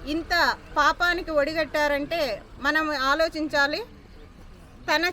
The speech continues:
చేతిలో ప్ర-, అధికారం ఉందని ఈ విధంగా తిరుమల వెంకటేశ్వర స్వామికే అన్యాయం చేశాడంటే ఏ మతాన్ని వదలడు ఆయన. ఒకవేళ క్రిస్టియన్లు కానీ,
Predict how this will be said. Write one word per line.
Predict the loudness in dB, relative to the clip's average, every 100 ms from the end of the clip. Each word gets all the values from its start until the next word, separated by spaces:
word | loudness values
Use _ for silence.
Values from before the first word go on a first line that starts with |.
| 0
చేతిలో | -2 0 0 0 0
ప్ర-, | 0 2 2
అధికారం | 0 0 2 2 0 -2
ఉందని | -2 -2 -2 -6 -6 -6
ఈ | -4
విధంగా | -4 -2 0 2 0 -2 -10 -14 -8
తిరుమల | -4 -2 0
వెంకటేశ్వర | 0 0 -2 -4 -4 -4 -4 -2
స్వామికే | -2 -2 -2 -2 0
అన్యాయం | -2 -2 -2 0
చేశాడంటే | 0 0 -2 -2 -2 -2 -2 0 0
ఏ | 2
మతాన్ని | 0 0 0 0 -2 -2
వదలడు | 0 0 0
ఆయన. | 0 0 -2 -2 -4 -6 -18 -20 -8 -4
ఒకవేళ | 0 2 0 -2 -20 -14
క్రిస్టియన్లు | -10 -8 -4 -2 -2 -2 0
కానీ, | 0 0